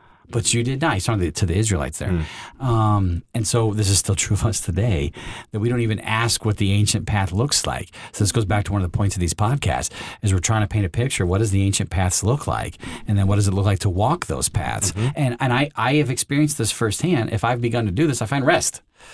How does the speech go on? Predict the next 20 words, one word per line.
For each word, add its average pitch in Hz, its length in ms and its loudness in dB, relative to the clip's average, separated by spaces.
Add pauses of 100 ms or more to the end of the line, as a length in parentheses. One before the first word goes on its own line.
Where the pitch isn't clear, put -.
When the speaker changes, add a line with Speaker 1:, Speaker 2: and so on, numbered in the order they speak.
(520)
Speaker 1:
Um, 123 260 0
but 123 100 2
I 117 60 2
still 107 220 0
don't 98 160 4
always 92 200 2
do 131 180 6
it. - 120 -4 (120)
Speaker 2:
Yeah. 160 180 0 (180)
Speaker 1:
Right? 80 160 0
What 95 140 4
a, 80 60 0
what 92 180 4
a, 85 60 2
what 92 220 0
a 78 60 0
wretch 90 340 2
am 80 120 2
I? 76 260 0 (160)
Speaker 2:
Hmm. 87 140 0